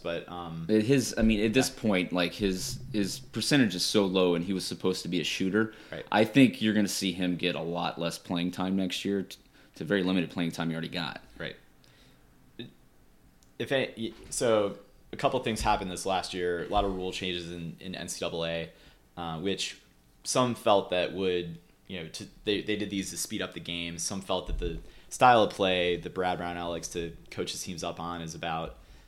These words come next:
Speaker 1: really slowing th-, slowing that down, you know, being a ball control team, those kind of things. I felt like they actually moved the ball quite well this year. Um,
Speaker 2: There were
Speaker 1: and
Speaker 2: times where they looked like they were a competent offense.
Speaker 1: And
Speaker 2: And then there were times
Speaker 1: yeah,
Speaker 2: where they looked
Speaker 1: playing
Speaker 2: like
Speaker 1: with speed and pace, et cetera.
Speaker 2: Yeah.
Speaker 1: Um, it's gonna be interesting to see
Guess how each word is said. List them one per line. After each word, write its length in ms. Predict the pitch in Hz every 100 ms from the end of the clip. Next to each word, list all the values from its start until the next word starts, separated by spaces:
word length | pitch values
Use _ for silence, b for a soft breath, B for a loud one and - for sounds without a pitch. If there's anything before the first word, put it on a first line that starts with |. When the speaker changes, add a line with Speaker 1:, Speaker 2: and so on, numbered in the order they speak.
| -
Speaker 1:
really 220 | 113 113
slowing 460 | 95 - 107 95 87
th-, 160 | -
slowing 240 | - 110 101
that 180 | 92 85
down, 480 | 87 82 82 85 80
you 100 | 90
know, 80 | 82
being 320 | 92 90 87
a 100 | 85
ball 300 | 82 92 87
control 340 | 90 85 87
team, 400 | 85 85 80 80
those 180 | 80 78
kind 160 | - 82
of 40 |
things. 400 | 82 80 80 82 b b b b - -
I 140 | 139
felt 260 | 147 156 90
like 220 | 98 -
they 80 | 101
actually 320 | 92 - 92
moved 100 | 85
the 40 |
ball 180 | 85 82
quite 260 | - 85 73
well 160 | 85
this 160 | 92 -
year. 340 | 123 147 147 - 90
Um, 380 | 87 85 82 80
Speaker 2:
There 240 | 90 190
were 80 | 202
Speaker 1:
and 80 | 113
Speaker 2:
times 360 | 143 240 143
where 80 | 110
they 100 | 110
looked 180 | 120 165
like 200 | 147 147
they 80 | 143
were 100 | 120
a 60 | 107
competent 420 | 151 170 131 113
offense. 640 | 135 202 - 82 62 - - -
Speaker 1:
And 380 | 107 104 98 95
Speaker 2:
And 80 | 107
then 120 | 107
there 80 | 123
were 100 | 139
times 360 | 135 139 -
Speaker 1:
yeah, 40 | 147
Speaker 2:
where 80 | 147
they 120 | 147
looked 160 | 151
Speaker 1:
playing 140 | 143 151
Speaker 2:
like 40 |
Speaker 1:
with 100 | 117
speed 320 | - 110 101 95
and 80 |
pace, 320 | 95 90 87 -
et 100 | -
cetera. 420 | 104 98 85 82
Speaker 2:
Yeah. 200 | 110 87
Speaker 1:
Um, 200 | 85 85
it's 120 | -
gonna 100 | -
be 80 | 156
interesting 320 | 151 - 131 104
to 60 |
see 600 | 92 - 120 95 87 85